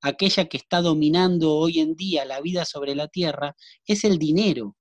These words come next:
¿no? El dinero como gran construcción simbólica que no tiene una entidad real, y que fue la manera en que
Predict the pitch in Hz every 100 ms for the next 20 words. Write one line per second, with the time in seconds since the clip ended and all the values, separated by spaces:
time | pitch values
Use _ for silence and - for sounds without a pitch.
0 | _ - 127 139 - 131 127 147 160 202
1 | 208 208 139 131 147 170 202 202 156 -
2 | 131 - - 180 185 - 139 139 170 170
3 | 160 160 165 180 - - - - - 160
4 | 165 202 226 254 214 156 139 131 135 139
5 | 156 143 143 - 131 139 156 131 120 143
6 | - _ _ - _ 160 156 175 233 240
7 | 214 185 196 214 208 196 160 151